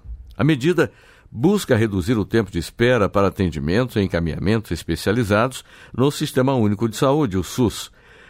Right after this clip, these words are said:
Com as novas contratações, o programa vai chegar a vinte e oito mil profissionais em atividade em todo o país. O edital prioriza municípios de maior vulnerabilidade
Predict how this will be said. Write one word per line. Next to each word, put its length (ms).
Com 140
as 180
novas 300
contratações, 1000
o 80
programa 440
vai 140
chegar 440
a 160
vinte 380
e 60
oito 300
mil 400
profissionais 840
em 80
atividade 640
em 200
todo 220
o 40
país. 440
O 120
edital 440
prioriza 520
municípios 640
de 60
maior 360
vulnerabilidade 1000